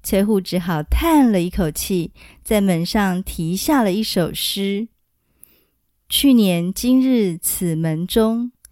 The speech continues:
人面桃花相映红。人面不知何处去，桃花依旧笑春风。”过了几天，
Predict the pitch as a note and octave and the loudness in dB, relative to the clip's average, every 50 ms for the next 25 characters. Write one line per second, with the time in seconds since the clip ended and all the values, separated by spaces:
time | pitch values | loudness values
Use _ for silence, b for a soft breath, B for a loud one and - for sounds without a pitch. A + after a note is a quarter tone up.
0 | b b b b b b F3+ F3+ F3 E3+ F3 G#3 A3 A3 G3 F3+ E3+ - - - | b b b b b b -2 -2 0 0 2 2 2 2 0 0 -2 -4 -4 -4
1 | E3 D#3+ D#3+ F3 - A3 G#3+ G3+ G3+ G3+ G3+ G#3+ A3 - - - D4+ C#4+ C#4+ C#4 | -4 -2 -4 -4 -4 -4 -2 -2 -2 -4 -6 -8 -10 -10 -6 -2 0 2 2 2
2 | C#4+ D4 C#4+ C4 A3 F#3 F#3 - - D#3+ D#3 D#3 D#3 D#3+ F#3 - _ _ _ _ | 2 2 2 2 0 -2 -4 -6 -6 -6 -4 -4 -6 -8 -12 -14 _ _ _ _
3 | _ _ _ _ _ _ - F3+ F3 F3 F#3 G#3 G#3+ G#3 F#3+ F#3 F3+ F#3+ G3+ - | _ _ _ _ _ _ -2 0 0 2 2 2 2 2 2 0 -2 -2 -4 -2
4 | C#4 C4+ B3+ - - A#3+ A#3+ A#3+ A#3 A#3+ B3 A#3+ - - - G3+ E3+ E3 E3 F3 | -2 -2 -2 -4 -4 -2 -2 -2 -2 -2 -4 -6 -8 -6 -4 -2 -2 -2 -2 -4
5 | - - - B3 A3 F3+ F3+ - - - G3 F3 D#3+ - G3 - _ _ _ _ | -4 -4 -2 -2 -2 -2 -4 -4 -2 0 0 0 0 -2 -8 -14 _ _ _ _
6 | _ _ _ _ - - - D#3+ D#3+ E3 - G3 F#3 F#3 F#3 F#3 G#3 A3+ B3 B3+ | _ _ _ _ -8 -6 -4 -2 -2 -2 -2 -2 0 0 -2 -2 -2 -2 -2 -2
7 | A#3 - C4 A#3+ G#3 F3+ E3 E3+ F#3 - _ - - - - C4+ A#3+ F#3+ D#3 D#3 | -2 0 2 2 2 2 0 -2 -6 -10 _ -18 -8 -2 0 2 2 2 0 -4
8 | D#3+ - - - F#3+ F3 F3 F3 F3+ F3 - F3+ F3 E3+ E3 E3 F3 F#3+ G3+ _ | -6 -6 -4 -2 -2 -2 -2 -6 -8 -8 -4 -4 -4 -4 -4 -6 -10 -12 -16 _
9 | _ _ _ _ _ _ _ _ _ _ _ _ _ _ _ _ _ _ _ _ | _ _ _ _ _ _ _ _ _ _ _ _ _ _ _ _ _ _ _ _
10 | _ _ _ _ _ _ _ _ _ - - _ _ _ _ _ - - E4+ E4 | _ _ _ _ _ _ _ _ _ -20 -20 _ _ _ _ _ -4 2 4 4
11 | D#4+ D4 B3 - - - D#3+ C#3+ - - C4+ C#4 D4+ D#4+ F4 F4+ | 6 6 4 2 0 -6 -8 -8 -6 -2 0 0 0 0 -2 -6